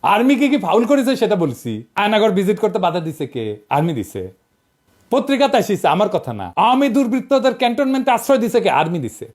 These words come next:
জুলাই বিপ্লবে পুলিশ ফেল করলে কারা রাস্তায় নেমে আন্দোলনকারীদের উপরে গুলি ছুরিছে? আর্মি ছুরিছে। মারা যায় নাই মানুষ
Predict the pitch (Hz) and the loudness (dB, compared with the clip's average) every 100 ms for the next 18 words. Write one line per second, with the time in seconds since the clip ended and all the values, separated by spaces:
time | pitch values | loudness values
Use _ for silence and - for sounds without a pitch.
0 | - 120 208 247 240 202 240 233 233 226 | -4 2 4 4 2 0 2 2 0 -2
1 | 233 - 208 233 254 214 185 185 180 214 | -2 0 0 2 2 0 -2 0 2 4
2 | 185 180 - 202 196 185 180 196 196 180 | 2 0 0 0 0 0 0 2 0 -2
3 | 170 190 190 196 208 196 233 185 170 160 | 0 0 4 4 4 2 0 -2 -4 -6
4 | - 117 - _ _ _ 180 254 277 233 | -6 -8 -8 _ _ _ 0 0 0 -2
5 | 233 175 139 170 165 160 175 208 220 269 | -4 -2 2 2 2 2 0 0 -2 -4